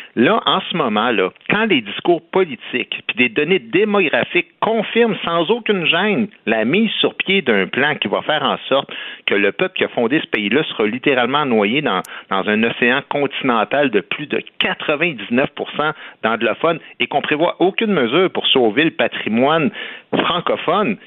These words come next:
qui est une richesse exceptionnelle d'un petit peuple qui a résisté pendant des siècles pour pas disparaître, ben, je veux dire, à un moment donné, ça devient de l'aveuglement volontaire. On peut rien faire contre ça dans la vie. Quand quelqu'un veut pas voir, ben,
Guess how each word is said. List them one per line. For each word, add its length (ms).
qui 80
est 100
une 100
richesse 300
exceptionnelle 640
d'un 160
petit 180
peuple 240
qui 60
a 20
résisté 420
pendant 360
des 200
siècles 340
pour 120
pas 120
disparaître, 680
ben, 240
je 100
veux 80
dire, 200
à 40
un 40
moment 240
donné, 380
ça 100
devient 320
de 60
l'aveuglement 600
volontaire. 720
On 140
peut 180
rien 420
faire 340
contre 300
ça 140
dans 100
la 80
vie. 140
Quand 160
quelqu'un 320
veut 140
pas 180
voir, 380
ben, 180